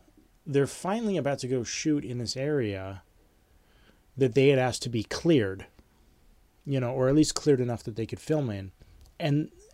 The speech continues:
and, and the communists, in, intentionally or unintentionally, ha-, the, the, the whole gate area is just filled with all these Soviet guards.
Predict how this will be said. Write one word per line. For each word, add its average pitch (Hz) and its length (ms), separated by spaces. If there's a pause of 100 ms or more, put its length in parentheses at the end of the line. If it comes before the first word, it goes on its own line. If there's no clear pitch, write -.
(140)
and, 147 260
and 156 340
the 147 60
communists, 196 680 (500)
in, 170 220 (640)
intentionally 190 500
or 143 120
unintentionally, 131 720 (1300)
ha-, 147 360
the, 165 520
the, 143 380 (340)
the 156 160
whole 202 260
gate 156 320
area 131 260
is 107 100
just - 220
filled 156 280
with 123 140
all 120 80
these 113 200
Soviet 113 420
guards. 101 560